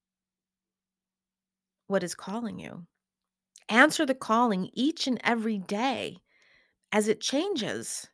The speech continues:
So will you reap the rewards. Thank you for being with me today. If you enjoyed today's episode, be sure to download, share with a friend, and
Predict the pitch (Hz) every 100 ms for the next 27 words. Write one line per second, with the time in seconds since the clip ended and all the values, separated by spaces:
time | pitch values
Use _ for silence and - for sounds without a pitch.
0 | _ _ _ _ _ _ _ - - 247
1 | 220 208 202 294 208 175 - 214 - -
2 | _ _ _ 180 170 160 151 - - -
3 | - _ _ _ _ _ _ _ _ _
4 | _ _ _ _ _ _ _ _ _ _
5 | _ _ _ _ _ _ _ - 190 190
6 | 180 170 175 170 165 175 165 170 170 170
7 | - 165 180 175 180 180 180 - 175 170
8 | - 214 214 202 202 - 233 175 160 160
9 | 170 165 170 - - - - 277 240 196
10 | - 196 180 180 180 - - - - -
11 | _ 185 180 180 180 180 180 175